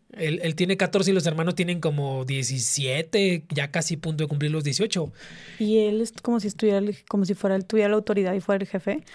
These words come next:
Speaker 1: Fuera el
Speaker 2: Porque su
Speaker 1: jefe de familia.
Speaker 2: papá le cedió ese poder, por así
Speaker 1: Así
Speaker 2: decirlo.
Speaker 1: es. Le cedió ese papel para desempeñar allá afuera.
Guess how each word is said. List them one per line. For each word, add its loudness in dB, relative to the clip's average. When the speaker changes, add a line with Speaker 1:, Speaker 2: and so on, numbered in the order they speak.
Speaker 1:
Fuera 4
el 2
Speaker 2:
Porque 4
su 0
Speaker 1:
jefe 2
de 2
familia. 2
Speaker 2:
papá 2
le 2
cedió 0
ese 0
poder, 0
por -2
así 0
Speaker 1:
Así 4
Speaker 2:
decirlo. 0
Speaker 1:
es. -12
Le 2
cedió 4
ese 0
papel -2
para 0
desempeñar -2
allá -4
afuera. -4